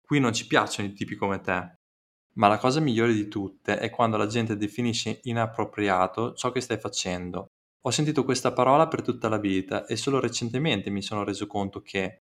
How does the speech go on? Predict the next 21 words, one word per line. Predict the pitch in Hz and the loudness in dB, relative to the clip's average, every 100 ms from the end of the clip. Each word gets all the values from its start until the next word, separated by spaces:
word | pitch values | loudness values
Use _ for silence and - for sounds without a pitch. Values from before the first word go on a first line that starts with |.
| _ | _
in | 110 | -6
realtà, | 107 98 98 - 90 90 - - _ _ _ | 0 0 0 2 4 4 0 -10 _ _ _
è | 113 | -2
il | 113 | 0
suono | - 135 143 | 0 0 2
del | 113 | 2
radiofaro. | 101 95 - 104 90 95 104 - _ _ _ | 2 -2 2 4 4 0 -4 -12 _ _ _
Inappropriato | 127 139 147 143 123 110 104 98 92 92 - 107 - _ | -2 0 0 0 -4 -2 0 2 2 0 -2 -4 -4 _
è | - | -4
la | 117 | -2
critica | 117 151 - 104 | 0 -2 0 0
nulla, | 120 95 92 92 92 _ _ _ _ - | 0 0 0 -2 -4 _ _ _ _ -8
è | |
semplicemente | 117 127 123 123 135 143 151 147 | -2 -2 -2 -2 0 0 0 0
la | 127 | 0
forma | 123 131 127 | 2 2 2
oggettivale | 110 110 - 113 117 123 131 147 - _ - | 0 -4 -2 4 8 8 6 0 -4 _ -12
di | 110 104 101 _ _ _ | -6 -4 -4 _ _ _
"non | - 131 | -2 2
mi | 123 | 2
piace". | 110 92 87 85 90 - | 2 4 4 2 -6 -10